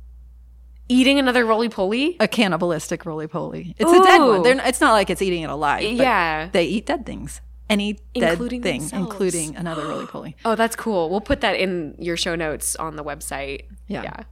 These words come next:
Speaker 1: Okay. That's really cool.
Speaker 2: That's a cool video. So they're not just decomposers. I mean, they also eat other things. I mean,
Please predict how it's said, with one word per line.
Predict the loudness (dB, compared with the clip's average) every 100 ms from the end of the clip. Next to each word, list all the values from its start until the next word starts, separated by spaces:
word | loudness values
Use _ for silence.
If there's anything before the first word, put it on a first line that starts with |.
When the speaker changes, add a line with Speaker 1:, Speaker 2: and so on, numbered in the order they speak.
| -20 -16
Speaker 1:
Okay. | -16 -16 -18 -20 -20
That's | -18 -16
really | -16
cool. | -14 -14
Speaker 2:
That's | -14
a | -16
cool | -18 -20
video. | -20 -20 -20 -20 -20
So | -2 0 2 0 -6 0
they're | 2 4
not | 4 2
just | -2 -4
decomposers. | -4 -4 -2 -2 -4 -8 -12 -4
I | 0
mean, | 0
they | 0 0
also | 0 0
eat | -4 -2
other | -4 -6
things. | -10 -12 -6 -2
I |
mean, | -2 -2 -6